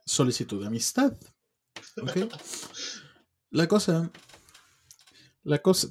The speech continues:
Speaker 1: no digo nada.
Speaker 2: <laughs> Oye, ya con eso como lo dijiste.
Speaker 1: La cosa.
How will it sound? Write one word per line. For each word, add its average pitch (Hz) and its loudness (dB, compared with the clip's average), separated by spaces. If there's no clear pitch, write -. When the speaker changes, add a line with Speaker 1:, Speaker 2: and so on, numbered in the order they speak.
Speaker 1:
no 190 12
digo 226 12
nada. 214 10
Speaker 2:
<laughs> - 4
Oye, 220 4
ya 208 2
con 233 0
eso 233 0
como 220 -6
lo 185 -4
dijiste. 170 -6
Speaker 1:
La 165 4
cosa. - 0